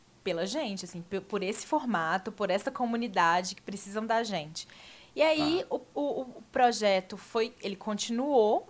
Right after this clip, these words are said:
Speaker 1: a gente fazia encontros, né, todos os meses.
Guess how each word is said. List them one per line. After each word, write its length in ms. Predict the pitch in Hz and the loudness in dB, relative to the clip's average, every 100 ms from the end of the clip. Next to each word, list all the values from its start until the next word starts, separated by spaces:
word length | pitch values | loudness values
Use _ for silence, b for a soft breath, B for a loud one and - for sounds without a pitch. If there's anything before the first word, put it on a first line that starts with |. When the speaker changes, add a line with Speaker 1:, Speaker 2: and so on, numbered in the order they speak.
| - | -2
Speaker 1:
a 100 | 214 | 0
gente 280 | 202 214 - | 0 -2 -2
fazia 320 | 233 208 208 | -2 -2 -4
encontros, 680 | 214 208 196 226 269 381 - | -6 -2 -2 -2 -4 -4 0
né, 280 | 240 247 339 b b - | 0 0 -4 b b -8
todos 280 | 208 202 | -6 -6
os 140 | 220 214 | -6 -4
meses. 580 | 208 190 202 226 294 | -2 -2 -4 -4 -6